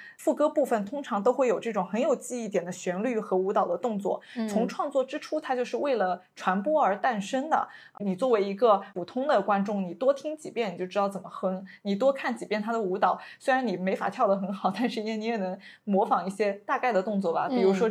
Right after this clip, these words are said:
Speaker 1: 最近的这个 BLACKPINK 的智秀，他自己的这个单曲叫做《flower》，他的这首歌就属于你真的如果去看他的舞蹈动作的话，说实话并不难。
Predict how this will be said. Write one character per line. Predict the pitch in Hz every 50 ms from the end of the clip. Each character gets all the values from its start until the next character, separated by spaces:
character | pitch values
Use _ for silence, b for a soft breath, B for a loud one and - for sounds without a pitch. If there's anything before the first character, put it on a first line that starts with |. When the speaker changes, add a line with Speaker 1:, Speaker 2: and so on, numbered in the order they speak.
| 214
Speaker 1:
最 | - - 226 226
近 | 226 254 240 220
的 | 202 196
这 | 190 190 180
个 | 175 175 175 175 B B B B B
BLACKPINK | 233 254 262 269 262 - - - - 285 233 208 220
的 | 202 196
智 | 190 196 - 262 247
秀， | 202 - - 269 226 - - b b
他 | b 220 214
自 | 214 247 214
己 | 196 190 170
的 | 160 165 165 175
这 | 180 190 185
个 | 185 185 170 170 170
单 | - - 247 254 277 302
曲 | - - - - -
叫 | - 208 185
做 | 190 190 185
《flower》， | - - 226 214 220 240 247 240 - - - - _
他 | - - 302
的 | 320
这 | 330 330 302
首 | - 214 185
歌 | 185 - 220 220
就 | 220 247 233
属 | 202 - - 175
于 | 170 170 185 202
你 | 208 196 -
真 | - 233 226
的 | 233 226
如 | 208 196 214
果 | 196 190
去 | - 214
看 | 208 - 247 214
他 | 202 202 214
的 | 196 185
舞 | 185 175 175 185
蹈 | 190 190 160 -
动 | - 233 214
作 | 196 196 185
的 | 175 180
话， | 190 190 180
说 | 180 - 254 -
实 | - 208
话 | 196 262 254 220
并 | - 226 214 202
不 | 196
难。 | 185 156 - - -